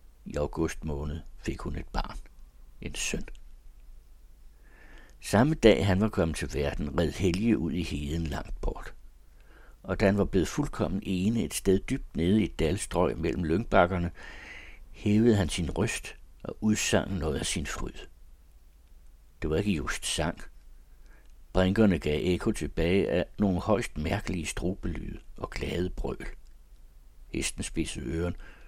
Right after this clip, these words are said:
og stod og forundrede sig, så længe det varede. Dagen efter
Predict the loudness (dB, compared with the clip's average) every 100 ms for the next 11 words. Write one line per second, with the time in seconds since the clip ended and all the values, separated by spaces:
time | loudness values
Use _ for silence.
0 | -14 -10 -4 -2 -2 -4 -10 -10 -8 -6
1 | -6 -6 -4 -2 -2 -4 -6 -6 -6 -4
2 | -4 -4 -4 -4 -6 -8 -16 -18 -20 -20
3 | -20 -20 -20 -20 -20 -20 -20 -20 -20 -20
4 | -20 -20 -20 -20 -20 -20 -20 -20 -20 -20
5 | -20 -20 0 10 12 12 10 8 8 6